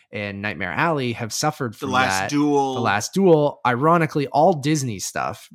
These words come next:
Speaker 1: with the Fox thing. So I get why people are worried where Disney might see the box office of Spider-Man, even though they only get twenty-five percent of it, but let's put any M C U property, Star Wars property in there.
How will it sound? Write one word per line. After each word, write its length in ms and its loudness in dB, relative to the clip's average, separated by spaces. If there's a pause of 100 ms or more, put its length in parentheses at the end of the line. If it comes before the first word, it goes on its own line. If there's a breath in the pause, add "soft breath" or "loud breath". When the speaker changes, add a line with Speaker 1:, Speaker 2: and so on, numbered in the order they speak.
Speaker 1:
with 220 -6
the 80 -10
Fox 560 0
thing. 480 -10
So 460 -2 (380 loud breath)
I 100 2
get 280 2
why 160 6
people 300 0
are 120 4
worried 600 -2 (120)
where 200 -2
Disney 440 -4
might 260 -8
see 120 -10
the 100 -10
box 400 -4
office 640 -4
of 340 -8 (280)
Spider-Man, 880 -6
even 200 -8
though 320 -6 (120)
they 140 -6
only 160 -6
get 140 -6
twenty-five 400 -2
percent 320 -6
of 100 -10
it, 160 -8
but 140 -8
let's 180 -8
put 300 -10 (180)
any 320 -10
M 160 -8
C 180 -10
U 160 -14
property, 460 -12
Star 280 -8
Wars 180 -14
property 420 -14
in 100 -16
there. 220 -16